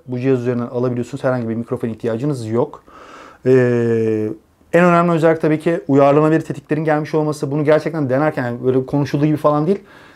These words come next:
Denediğinizde, e, çok keyifli bir deneyim alacağınızı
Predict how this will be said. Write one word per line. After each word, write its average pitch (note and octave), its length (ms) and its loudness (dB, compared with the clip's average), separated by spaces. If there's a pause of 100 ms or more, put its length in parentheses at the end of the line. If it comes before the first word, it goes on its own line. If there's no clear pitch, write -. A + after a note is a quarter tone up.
(140)
Denediğinizde, D#3 760 2 (440)
e, B2 680 0
çok F3 260 -2 (360)
keyifli D3 360 0
bir D#3+ 160 0 (100)
deneyim C#3 320 0
alacağınızı C#3 560 0